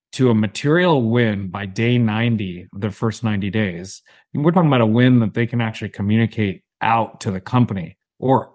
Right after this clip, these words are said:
out of the company externally, depending on the type of role, obviously, that there is a significantly higher statistical relevancy that new hire stays for two plus years and is successful.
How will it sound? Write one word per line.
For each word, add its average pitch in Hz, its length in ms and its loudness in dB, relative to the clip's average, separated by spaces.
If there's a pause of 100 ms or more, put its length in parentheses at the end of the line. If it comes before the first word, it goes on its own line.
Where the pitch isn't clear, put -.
out 120 300 0
of 123 180 2
the 110 80 -2
company 98 420 -6
externally, 107 680 0
depending 120 320 2
on 101 80 0
the 95 60 -6
type 104 240 -8
of 95 100 -8
role, 92 220 -6
obviously, 92 560 -4 (680)
that 151 380 -2
there 156 220 6
is 139 120 4
a 135 60 0
significantly 156 840 0
higher 127 340 2
statistical 120 560 -4
relevancy 110 540 2
that 117 240 -2
new 113 160 2
hire 104 280 0
stays 101 380 -4
for - 100 -8
two 107 220 -4
plus - 320 -6
years 101 280 -6
and 104 180 -2
is 95 100 -6
successful. - 640 -12